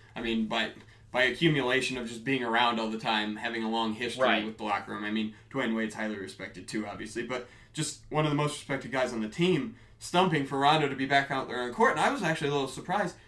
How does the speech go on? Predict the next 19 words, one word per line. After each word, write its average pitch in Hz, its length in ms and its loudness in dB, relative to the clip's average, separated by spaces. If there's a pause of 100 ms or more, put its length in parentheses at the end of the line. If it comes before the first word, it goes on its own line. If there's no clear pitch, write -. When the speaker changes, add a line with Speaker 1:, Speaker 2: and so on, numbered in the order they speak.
(140)
Speaker 1:
that 120 100 -8
Fred 143 200 0
said 139 180 -2
post-game 127 480 -2 (220)
that 131 100 -2
Rondo 139 540 2 (640)
almost 165 380 6
certainly 143 340 2
will 120 160 2
play, 131 260 6
basically, 117 500 -2
will 117 120 -2
be 131 140 -2
in 123 80 -2
the 117 60 -4
rotation 139 520 0
on 123 120 -8
Thursday. 190 280 2
Because, 151 260 0